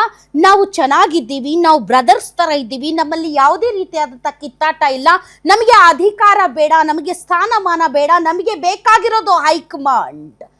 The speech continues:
ಹೈಕಮಾಂಡ್ ಮೂಗು ಮುಚ್ಚಿದ್ರೆ ನಾವು ಬಾಯಿ ತೆಗಿತೀವಿ. ಹೈಕಮಾಂಡ್ ಎಲ್ ತೋರಿಸುತ್ತೋ ಅಲ್ಲಿ ನಾವು ಓಡ್ ಹೋಗ್ತೀವಿ. ಹೈಕಮಾಂಡ್ ಇವ್ರ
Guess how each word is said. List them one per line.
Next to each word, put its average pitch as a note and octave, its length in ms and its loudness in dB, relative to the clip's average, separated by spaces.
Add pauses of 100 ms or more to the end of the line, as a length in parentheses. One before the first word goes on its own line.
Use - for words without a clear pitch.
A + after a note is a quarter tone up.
(280)
ಹೈಕಮಾಂಡ್ F#4 760 4
ಮೂಗು B4 360 2
ಮುಚ್ಚಿದ್ರೆ G4+ 480 -6
ನಾವು C4 160 0
ಬಾಯಿ A3+ 260 -2
ತೆಗಿತೀವಿ. F3+ 600 -16 (160)
ಹೈಕಮಾಂಡ್ A4 960 2 (420)
ಎಲ್ A4 280 4
ತೋರಿಸುತ್ತೋ A#4+ 460 -2
ಅಲ್ಲಿ F#4 220 4
ನಾವು C#4+ 220 2
ಓಡ್ C4 120 0
ಹೋಗ್ತೀವಿ. G3 400 -6
ಹೈಕಮಾಂಡ್ A#4 920 0
ಇವ್ರ G#4 220 6